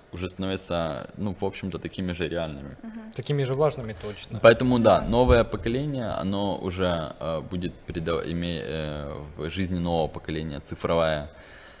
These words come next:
Speaker 1: э, плоскость нашей жизни, скажем так, э, будет иметь, э, больший вес, э,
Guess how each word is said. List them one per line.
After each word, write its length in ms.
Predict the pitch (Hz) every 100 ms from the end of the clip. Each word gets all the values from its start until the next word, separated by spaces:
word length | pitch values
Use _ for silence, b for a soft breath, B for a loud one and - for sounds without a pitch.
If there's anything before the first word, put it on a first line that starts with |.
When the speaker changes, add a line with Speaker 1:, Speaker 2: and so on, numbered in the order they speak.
| B B B - - - -
Speaker 1:
э, 460 | 85 85 85 80 78 B B B
плоскость 520 | 107 107 92 - 87 92
нашей 300 | 87 - 80
жизни, 320 | 92 82 78
скажем 340 | - 82 82
так, 320 | 80 78 - -
э, 140 | 85
будет 380 | 78 92 87 85
иметь, 340 | 90 85 - - -
э, 380 | 85 82 82
больший 520 | 78 85 98 87 - 98
вес, 420 | 127 151 - - - -
э, 160 | - 78